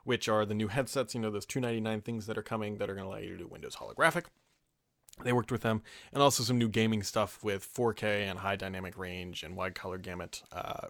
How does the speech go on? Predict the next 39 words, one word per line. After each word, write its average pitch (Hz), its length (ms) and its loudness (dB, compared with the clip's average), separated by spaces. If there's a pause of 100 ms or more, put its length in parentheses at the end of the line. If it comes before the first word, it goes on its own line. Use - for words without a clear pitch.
(160)
and 143 100 -6
they're 127 80 8
working 131 220 6
with 107 140 -2
Intel 98 300 -2
on 95 100 -2
this 90 100 -8
stuff, - 160 -4 (260)
which 131 160 2
I 117 160 2
honest 135 300 4
to 127 80 -2
God 104 240 2
believe 98 340 -4 (280)
is 104 340 0 (160)
Microsoft 98 460 -4
saying, 101 240 -4 (160)
<laughs> - 180 -16
"Hey, 185 360 -2 (280)
hey, 202 200 2 (280)
l-, 165 160 -2
l-, 175 100 2
we're 196 120 0
not 196 160 4
gonna 147 100 4
burn 123 240 4
the 104 80 2
bridge 143 320 2
here. 104 160 2
Let's, 104 400 -4
you 131 100 -6
know, 107 120 0
help 131 240 2
us 113 80 2
do 123 120 -4
some 104 160 -6
future 127 300 0
stuff. - 320 -2 (300)
Uh, 95 300 0